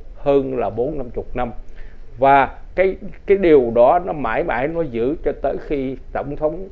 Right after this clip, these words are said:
ông Duterte lên. Bên cạnh đó, nó có một cái quan hệ khác mà không muốn cũng không được,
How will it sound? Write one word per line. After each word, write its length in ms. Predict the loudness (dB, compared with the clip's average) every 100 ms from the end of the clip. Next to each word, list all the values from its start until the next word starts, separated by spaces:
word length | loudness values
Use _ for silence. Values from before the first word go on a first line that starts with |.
| -6
ông 200 | -6 -2
Duterte 480 | -4 -4 -8 -4 2
lên. 200 | 4 4 0 -14 -14 -14 -14 -14 -12 -8 0
Bên 240 | 4 4 4
cạnh 240 | 2 4
đó, 200 | 6 6
nó 120 | 4 2
có 200 | 6 6
một 200 | 4 0
cái 100 | 2
quan 220 | 4 4
hệ 220 | 2 0 0
khác 340 | 0 0 0 -4 -12 -12 -12 -12 -10 -6
mà 280 | -4 -4
không 500 | -8 -10 0 0 0
muốn 300 | 2 2 2 -2
cũng 180 | -2 0
không 280 | 0 0
được, 300 | 0 -2 -4